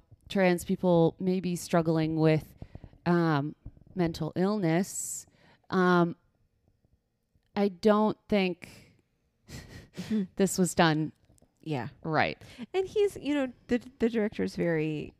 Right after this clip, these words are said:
Speaker 2: he, taking accountability for that, it sounds like.
Speaker 1: Yeah. And
Speaker 2: It
Speaker 1: I
Speaker 2: sounds
Speaker 1: think
Speaker 2: like, anyway.
Speaker 1: Yeah, exactly. I think there was
Speaker 2: Yeah.
Speaker 1: an effort, there was an apology. Um, but yeah, it's, it just,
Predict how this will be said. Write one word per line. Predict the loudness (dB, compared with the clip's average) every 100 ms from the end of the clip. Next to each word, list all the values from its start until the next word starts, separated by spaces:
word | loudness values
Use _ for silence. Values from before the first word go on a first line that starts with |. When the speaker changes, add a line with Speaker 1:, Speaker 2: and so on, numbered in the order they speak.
| -8
Speaker 2:
he, | -4 -4 -4
taking | -2 0 0
accountability | -4 -6 -6 -6 -2 -2 -4
for | -8 -8
that, | -6 -8
it |
sounds | -10 -12 -12
like. | -14 -16 -18 _ 0
Speaker 1:
Yeah. | 4 4 2 -8 _ _ _ -4
And | 0
Speaker 2:
It | 0
Speaker 1:
I |
Speaker 2:
sounds | 0 -2 -4
Speaker 1:
think | -12 -16
Speaker 2:
like, | -20 -20
anyway. | -16 -14 -16 -14
Speaker 1:
Yeah, | -2 0 0 -2 -6
exactly. | -6 -6 -6 -8 -8
I | -6
think | -4 -2
there | 0
was | 0 -2
Speaker 2:
Yeah. | -4
Speaker 1:
an |
effort, | -4 -6 -4
there | -2 -2
was | -2
an | -4
apology. | -4 -4 -4 -4 -8 -8 -12 -20 -20 -20 -20 _
Um, | 0 2 2 0 -2 -4 -12 _ _ _ _ _ _ _ _ _ 0
but | 2
yeah, | 2 2 0 -6 -2
it's, | 0 0 -10 -14 -20 _ _ _ _ _ _ _ _ _ _
it | 0 2
just, | 0 -4